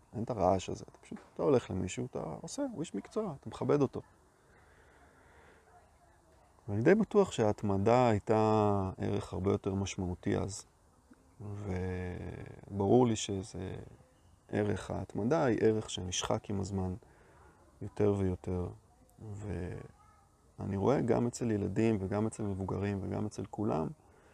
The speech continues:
שההתמדה זה ערך שאנחנו צריכים להחזיר חזרה למרכז. אה,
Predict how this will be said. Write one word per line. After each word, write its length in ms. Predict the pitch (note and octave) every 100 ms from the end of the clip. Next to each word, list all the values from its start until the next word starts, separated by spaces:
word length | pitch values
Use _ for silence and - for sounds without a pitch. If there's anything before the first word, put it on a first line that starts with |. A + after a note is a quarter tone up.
| - - - -
שההתמדה 640 | - G2 F#2+ - G2 G2 G#2+
זה 200 | G2+ G2
ערך 260 | G2 -
שאנחנו 640 | - F2+ F2+ F2+ G#2+ - -
צריכים 340 | F#2+ G2+ G2
להחזיר 540 | F#2+ F2+ F#2+ G2 G2
חזרה 520 | F2+ - F#2 F2+ F2+ F2+ F2+ - - - _ _ _ _ -
למרכז. 680 | F#2 F2+ F2+ - F#2 F#2 - _ _ _ _ _ _ _ _ _ _ _ _ _ _
אה, 60 | -